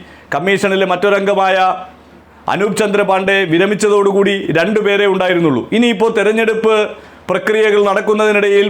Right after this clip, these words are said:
മറ്റൊരാളെ നിയമിക്കാനുള്ള സാധ്യതയുമില്ലായിരുന്നു. അപ്പോൾ ഇവർ രണ്ടുപേരും കൂടി കാര്യങ്ങൾ നോക്കിക്കൊള്ളുമെന്നാണ് ബി ജെ പിയും കരുതിയിരുന്നത്. പക്ഷേ സംഭവിച്ചത് നേരെ തിരിച്ചാണ്.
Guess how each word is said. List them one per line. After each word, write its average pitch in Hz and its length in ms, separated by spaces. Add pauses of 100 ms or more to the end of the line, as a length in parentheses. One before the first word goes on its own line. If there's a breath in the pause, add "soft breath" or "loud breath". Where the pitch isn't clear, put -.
മറ്റൊരാളെ 202 500
നിയമിക്കാനുള്ള 202 560 (100)
സാധ്യതയുമില്ലായിരുന്നു. 190 920 (100)
അപ്പോൾ 254 240
ഇവർ 269 100 (100)
രണ്ടുപേരും 240 400
കൂടി 233 200
കാര്യങ്ങൾ 233 380
നോക്കിക്കൊള്ളുമെന്നാണ് 214 760
ബി 196 140
ജെ 220 140
പിയും 196 240
കരുതിയിരുന്നത്. 151 520 (640 loud breath)
പക്ഷേ 180 180 (140)
സംഭവിച്ചത് 226 640 (340)
നേരെ 208 220 (100)
തിരിച്ചാണ്. 175 460